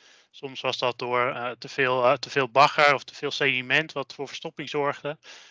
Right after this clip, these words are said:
Maar soms ook door, door gewoon, eh, nou, ehm, de aanleg van, van de drains. Ehm, bijvoorbeeld, eh, te lange drains of te ver uit elkaar. Ehm, en wat, wat ook wel,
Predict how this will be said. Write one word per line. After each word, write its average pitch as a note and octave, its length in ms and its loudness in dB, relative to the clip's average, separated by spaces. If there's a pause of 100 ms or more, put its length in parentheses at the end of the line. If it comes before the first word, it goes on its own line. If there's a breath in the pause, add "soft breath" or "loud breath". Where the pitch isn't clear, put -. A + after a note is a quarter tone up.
(280 loud breath)
Maar B2+ 180 -4
soms C3 200 -6
ook C3 200 0
door, B2 260 -2
door B2 160 -4
gewoon, A#2+ 360 -2
eh, B2+ 280 -4 (140)
nou, A2 280 -8 (140)
ehm, B2 300 -20 (500)
de C3+ 100 -2
aanleg C#3+ 440 6
van, C3+ 180 0
van C#3 160 0
de B2 80 -6
drains. D3+ 540 0 (200)
Ehm, C#3+ 280 -18 (800)
bijvoorbeeld, A2+ 480 -12
eh, A2+ 60 -10
te - 180 -8
lange C3 280 4
drains B2 380 0
of B2+ 140 -18
te - 80 -20
ver B2+ 260 -4
uit A#2+ 180 -8
elkaar. C3 420 -10 (1120 soft breath)
Ehm, C3+ 680 -8 (360)
en C#3+ 140 -6
wat, D3 180 4
wat C#3+ 180 0
ook D#3+ 140 2
wel, E3 540 8